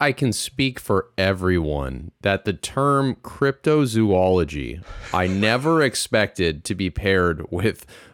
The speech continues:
Call of Duty Warzone. Um, really, really interesting turn that they've made. I don't even know if there was a fork at the road, but they made a turn, and it may be <laughs> off of the highway that they were rolling on, and they just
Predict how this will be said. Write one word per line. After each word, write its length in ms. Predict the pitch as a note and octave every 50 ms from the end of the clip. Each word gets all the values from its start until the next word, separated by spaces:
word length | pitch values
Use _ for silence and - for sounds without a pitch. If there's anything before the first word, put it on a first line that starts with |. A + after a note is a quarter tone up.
| _
Call 260 | - - G2 F#2 G2 G2+
of 100 | G2 F2+
Duty 260 | G#2+ G2+ F#2 F#2+ F2+
Warzone. 760 | E2 D#2+ E2+ F2 F2+ F#2 F2+ E2+ F2+ E2 D#2 D#2+ D2+ C2+ -
Um, 440 | - F2+ F#2 F#2 F#2 F#2 F2 F2+ F2 - - - - - _ _ -
really, 640 | G2+ G#2 A2+ C#3 F3+ A3 A#3 G3 D3+ B2 G#2 G#2
really 600 | - - A2 A2 A2+ A#2+ D3 F#3 B3 C#4 C#4+ A3
interesting 880 | - - C3 C#3+ F#3 G#3+ - B3 A3+ - - - - D3+ C#3 B2 G#2+ F#2
turn 680 | - - - - - D#3+ F#3 A3 B3+ A#3 E3 B2+ A2 G2+
that 180 | G2 G#2 - -
they've 200 | A2+ A2+ G#2+ F2+
made. 300 | G2+ A2 C3 F3 G3+ C3
I 100 | A2 C3
don't 160 | F#3 G#3+ A3+
even 180 | G3+ D3 C3 B2+
know 120 | C#3 D3
if 80 | C#3+ -
there 140 | C#3 B2+
was 180 | B2 A#2 A2 G2
a 60 | F#2+
fork 340 | - - C#3 C#3+ D#3+ D3+ -
at 80 | B2 F#2+
the 80 | G2+
road, 320 | G2+ A2 B2 C#3 C3 G#2 F2
but 140 | G2+ -
they 140 | A#2 C3+ G3
made 360 | F3+ A#2+ A2 A2+ C#3 E3 D#3+
a 60 | A#2+ F2+
turn, 480 | - - - C#3 C#3 A#2 F#2 D#2 D#2+
and 120 | D#2 F#2 G#2
it 120 | A#2 F#2
may 200 | G#2+ B2+ E3 G3+
be 220 | F#3 F3+ D3+ D3+
<laughs> 0 |
off 340 | C3+ - - G3 D#3+ C#3 -
of 500 | D#3 C3+ A2 G#2 - - - - - - -
the 120 | G#2 G2
highway 440 | - - B2 D3+ E3 E3+ D#3+ D#3+ D3
that 160 | C3+ C3+ B2
they 120 | C3+ C3
were 240 | C3 A#2+ A#2+ G#2+ G2+
rolling 520 | F#2 - G2 G#2 G#2+ A#2+ C3+ D3+ E3 E3+ E3+
on, 240 | F3 F3+ G3 F#3+
and 100 | D3 A2
they 120 | A#2 D3+ F3+
just 260 | D3+ A#2 G#2+ -